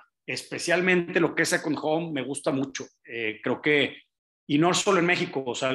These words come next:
en Holders no solo estamos pensando con una visión en México, pero estamos pensando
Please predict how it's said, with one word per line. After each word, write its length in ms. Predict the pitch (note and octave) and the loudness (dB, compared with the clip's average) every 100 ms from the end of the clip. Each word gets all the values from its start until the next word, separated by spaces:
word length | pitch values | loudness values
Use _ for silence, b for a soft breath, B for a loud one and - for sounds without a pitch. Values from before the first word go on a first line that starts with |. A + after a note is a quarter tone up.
| C3 | -2
en 120 | C#3+ B2+ | -6 -4
Holders 360 | D3+ D#3+ E3 | 0 2 2
no 80 | D#3+ | 2
solo 140 | E3+ | 0
estamos 220 | D#3 E3 D3+ | -2 -2 -2
pensando 360 | C#3 D#3 D#3+ | -2 0 0
con 80 | D3 | 0
una 100 | D#3 | 0
visión 220 | D3+ D3 | 0 0
en 80 | D#3 | 0
México, 400 | D#3+ D#3+ D3+ F3 | 0 -2 -4 -6
pero 80 | C#3 | -6
estamos 240 | - D3+ | -6 -4
pensando 540 | D3+ C#3+ D3 E3 D#3 | -2 -2 2 2 0